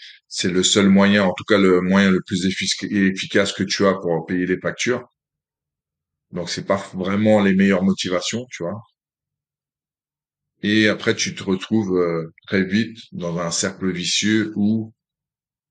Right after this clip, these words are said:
tu vas pour les mauvaises raisons. Tu sais que tu vas pas être au top de ta performance parce que, euh, bah, parce que tu vas pour les mauvaises raisons. Et voilà, donc, euh, t'es moyennement motivé, euh,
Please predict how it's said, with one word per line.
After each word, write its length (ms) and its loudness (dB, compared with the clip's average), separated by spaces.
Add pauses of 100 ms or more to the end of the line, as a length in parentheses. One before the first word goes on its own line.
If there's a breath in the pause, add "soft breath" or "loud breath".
(1500)
tu 220 2
vas 500 2 (220)
pour 140 4
les 100 4
mauvaises 320 2
raisons. 340 0 (420)
Tu 180 -2
sais 240 0
que 120 -10
tu 140 -6
vas 140 0
pas 160 0
être 100 -2 (560)
au 120 0
top 380 2 (640)
de 140 -6
ta 160 -4
performance 800 0
parce 220 0
que, 120 -2
euh, 600 2
bah, 160 -2
parce 160 -4
que 80 -4
tu 160 -4
vas 120 0
pour 160 -6
les 100 -2
mauvaises 300 -4
raisons. 400 -6 (520 loud breath)
Et 80 0
voilà, 320 -2
donc, 280 -10
euh, 280 -8
t'es 180 -10
moyennement 540 2
motivé, 840 4
euh, 340 2